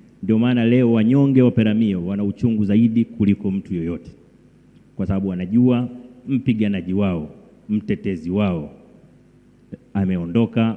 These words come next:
ametangulia mbele ya haki. Ni ombi letu kwamba wapate mtumishi mwingine wa aina yake. Wakati tukitafakari kuhusu kifo cha Jenista,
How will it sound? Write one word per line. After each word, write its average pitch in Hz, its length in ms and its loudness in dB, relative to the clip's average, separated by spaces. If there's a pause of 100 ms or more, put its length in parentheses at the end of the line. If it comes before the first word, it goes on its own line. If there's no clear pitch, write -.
(160)
ametangulia 95 760 0
mbele 90 240 -4
ya 78 140 -8
haki. 82 280 -12 (800)
Ni 101 240 -2
ombi 104 280 -2
letu 98 360 -2 (300)
kwamba 92 200 -6
wapate 98 680 0 (180)
mtumishi 95 420 -6
mwingine 117 480 2
wa 107 200 2
aina 92 300 -2
yake. 82 320 -8 (1800)
Wakati 113 280 -2
tukitafakari 120 680 -2
kuhusu 117 300 -2
kifo 120 360 0
cha 110 160 -2
Jenista, 98 480 -4